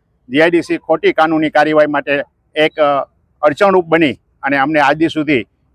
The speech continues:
એ પ્લોટનો કબજો નથી મળી શકતો. અમે પ્લોટનો, અ, દસ્તાવેજ કરી નથી શકતા, અમે એ પ્લોટની અંદર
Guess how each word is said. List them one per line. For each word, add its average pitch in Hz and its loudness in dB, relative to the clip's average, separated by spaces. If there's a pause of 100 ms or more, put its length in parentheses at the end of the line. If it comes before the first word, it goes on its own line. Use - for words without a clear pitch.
એ 147 2
પ્લોટનો 147 -2
કબજો 131 -4
નથી 135 -4
મળી 123 -6
શકતો. 117 -6
અમે 127 0
પ્લોટનો, 131 -2 (240)
અ, 127 0 (260)
દસ્તાવેજ 139 0
કરી 139 -6
નથી 139 -8
શકતા, 127 -4 (220)
અમે 139 0
એ 139 0
પ્લોટની 143 -2
અંદર 139 0